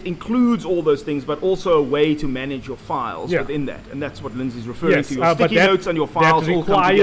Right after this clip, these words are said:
Speaker 1: together.
Speaker 2: a network connection. It's very finicky working offline through the unified Office app.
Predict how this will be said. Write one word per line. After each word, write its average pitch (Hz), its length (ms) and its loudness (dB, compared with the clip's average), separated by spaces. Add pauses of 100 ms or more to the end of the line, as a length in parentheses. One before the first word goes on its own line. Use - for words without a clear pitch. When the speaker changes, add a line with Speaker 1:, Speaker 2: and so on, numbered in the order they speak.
Speaker 1:
together. 185 80 -2
Speaker 2:
a 175 80 -2
network 190 380 -4
connection. 180 520 -4
It's - 240 -12 (300)
very 214 340 6
finicky 185 540 2
working 151 340 2
offline 139 560 2
through 151 320 0
the 131 260 -2 (120)
unified 143 440 -2
Office 127 320 -6
app. 123 140 -4